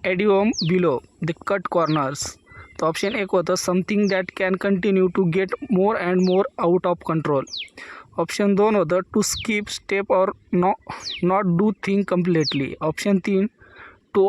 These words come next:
avoid addressing the main issue आणि ऑप्शन चार to keep on fighting without any reason. तर ह्याचं बरोबर उत्तर होतं ऑप्शन दोन to skip step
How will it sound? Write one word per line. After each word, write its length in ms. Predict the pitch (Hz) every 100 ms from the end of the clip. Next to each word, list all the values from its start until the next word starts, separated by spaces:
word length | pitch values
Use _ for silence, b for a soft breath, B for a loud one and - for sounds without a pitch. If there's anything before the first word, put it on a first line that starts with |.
| 208
avoid 340 | 185 202 214 - 185
addressing 500 | 190 202 - 185 214 - 180 175
the 80 | 185
main 240 | 196 202 180
issue 260 | - 160 160
आणि 120 | 170 170
ऑप्शन 260 | 170 196 180
चार 260 | 214 196 170 -
to 60 | 196 -
keep 240 | 220 214 -
on 140 | 196 185
fighting 440 | 170 175 170 196 214 175
without 380 | 180 196 196 175
any 180 | 185 269 _ _ _
reason. 440 | 196 180 160 147 165 - - _ B B B B B -
तर 140 | 185
ह्याचं 280 | 165 165 196
बरोबर 320 | 196 190 208
उत्तर 400 | 196 - - 202
होतं 200 | 190 190
ऑप्शन 340 | 180 - 196 196
दोन 280 | 196 190 180 -
to 100 | 202
skip 480 | - - 220 208 - -
step 320 | - 196